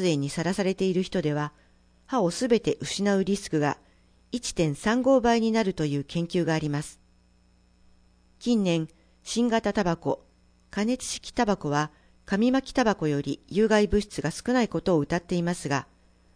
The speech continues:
それはつまり有害物質を依然としてある程度含んでいるということになります。ですから、吸っている人や周りの人の健康被害が減ると言い切れるものではありません。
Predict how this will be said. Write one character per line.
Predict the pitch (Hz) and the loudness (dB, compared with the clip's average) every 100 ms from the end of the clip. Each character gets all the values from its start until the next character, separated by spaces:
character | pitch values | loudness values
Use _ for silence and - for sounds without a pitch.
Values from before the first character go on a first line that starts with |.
| _ _ _ _ _ | _ _ _ _ _
そ | - 220 | -2 2
れ | 247 | 2
は | 247 | 2
つ | 226 | 0
ま | 208 | 0
り | 180 170 - _ _ - | 2 0 -4 _ _ -2
有 | 202 | 0
害 | 226 208 190 | 4 2 2
物 | 185 | -2
質 | - - 143 | -4 -10 -4
を | 143 - - | -4 -4 -8
依 | 160 | -2
然 | 233 240 | 0 0
と | 226 | 0
し | 226 | -4
て | - 202 202 - _ | 0 0 0 -10 _
あ | 190 | -2
る | 220 | 0
程 | 254 269 | 2 2
度 | 170 | 2
含 | - 269 | -2 0
ん | 262 | 2
で | 170 | 2
い | 156 | 2
る | 208 - - | 0 -4 -2
と | |
い | 180 | 0
う | 175 | 2
こ | 175 | 2
と | 170 | 2
に | 147 | 0
な | 139 | 0
り | 135 | -2
ま | 131 | -2
す。 | 135 - _ _ _ _ _ _ _ _ _ _ - | -4 -10 _ _ _ _ _ _ _ _ _ _ -2
で | 226 | -2
す | - | 0
か | 185 | 0
ら、 | 180 170 _ _ _ | 0 -2 _ _ _
吸 | - - | -14 -8
っ | |
て | - | 0
い | 220 208 | 2 2
る | |
人 | 202 - | -2 0
や | 180 151 - | 0 0 -2
周 | - 180 240 | -4 2 2
り | 254 | 2
の | 254 | 0
人 | 240 262 | 0 0
の | 196 | 0
健 | - 202 208 | 0 -4 0
康 | 226 | -2
被 | 220 | 0
害 | 220 185 | 2 2
が | 156 | 2
減 | 147 165 | -2 -2
る | 165 | -4
と | 165 147 - | -2 -2 -2
言 | - | -4
い | 240 | -4
切 | - | 0
れ | 262 214 | 2 2
る | |
も | 160 160 | 2 0
の | 202 | 2
で | 190 | 0
は | 131 | 0
あ | |
り | 131 | -2
ま | 139 151 | -4 -4
せ | 143 | -4
ん。 | - | -6